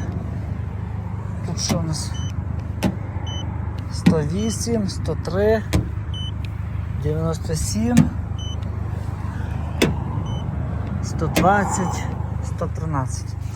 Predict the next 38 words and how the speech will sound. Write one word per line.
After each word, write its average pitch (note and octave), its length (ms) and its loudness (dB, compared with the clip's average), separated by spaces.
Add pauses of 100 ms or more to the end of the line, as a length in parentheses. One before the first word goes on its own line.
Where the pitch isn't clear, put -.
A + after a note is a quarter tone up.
(200)
Отже, F3+ 260 6
автомобіль G3 360 4
повністю G3 460 4
є F#3+ 140 8
в E3 120 4
оригінальному F3 800 6
окрасі, E3 400 6
без D#3+ 300 6
ніяких D#3+ 300 -2
абсолютно E3 460 0
моментів. G#3 560 2 (1300)
Все E3+ 400 8 (200)
є D#3+ 180 6
в D3+ 40 4
нормі. A3+ 440 8
І G3 300 0
хоч, G3 180 2
ага, F3+ 280 4
хочу F3 160 -2
ще - 200 2
вам F#3 120 4 (100)
по F3 80 0
кузову G#3 480 2
зрозуміли, G#3+ 560 4
да? G#3 200 8 (500)
Е, D3 340 6
зараз F3+ 260 6
я F#3 60 2
вам F3 60 -2
ще F3+ 100 -2
пройдусь, F#3 320 -2
покажу G3 280 -6
так F3+ 160 4
загалом, F#3 440 4
але D#3+ 100 2
хочу - 280 0
показати F3 400 0
вам E3+ 220 4